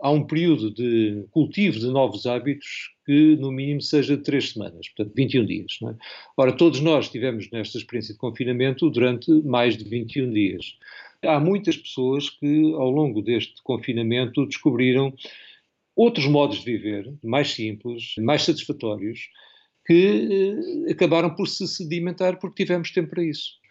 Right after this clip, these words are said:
Eu creio que a pandemia foi uma grande oportunidade, está a ser ainda uma grande oportunidade para nós, de algum modo, vermos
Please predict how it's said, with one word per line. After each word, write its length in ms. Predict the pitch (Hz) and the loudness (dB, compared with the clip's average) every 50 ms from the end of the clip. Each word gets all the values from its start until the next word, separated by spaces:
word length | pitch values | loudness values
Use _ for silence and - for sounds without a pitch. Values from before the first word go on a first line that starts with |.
| - - - - - - _ _ _ | -20 -20 -20 -20 -20 -20 _ _ _
Eu 100 | 262 214 | -2 0
creio 240 | 220 220 185 - - | 4 4 4 4 4
que 60 | 160 | 2
a 40 | - | 2
pandemia 400 | - 165 147 135 131 160 175 160 | 2 0 0 0 0 -2 -2 -2
foi 160 | - - 175 | 0 0 0
uma 140 | 156 160 151 | 0 0 0
grande 260 | 135 135 127 113 107 117 | 2 0 0 0 -2 -4
oportunidade, 560 | 104 - - - 117 110 113 135 170 175 - | -6 -8 -10 -6 -2 0 2 2 0 -2 -2
está 120 | - 131 | -2 -2
a 40 | 117 | -2
ser 180 | 113 - 139 120 | 0 0 0 2
ainda 260 | 120 127 151 151 120 | 2 0 0 -2 -2
uma 140 | 104 104 101 | -4 -2 -2
grande 220 | 107 113 107 110 | -2 0 0 -2
oportunidade 520 | 113 113 - - 131 110 107 120 127 127 - | -4 -6 -6 -8 -4 -2 0 0 0 0 0
para 100 | - 147 | 0 0
nós, 280 | 139 135 139 143 151 143 | 2 4 4 4 2 2
de 300 | 143 - 151 151 - - | -2 -6 -10 -8 -4 -2
algum 200 | 135 123 113 117 | 0 0 0 2
modo, 200 | 120 127 - 107 | 0 0 0 0
vermos 460 | 95 113 120 113 113 123 120 - - | 0 0 0 0 -2 -4 -6 -10 -14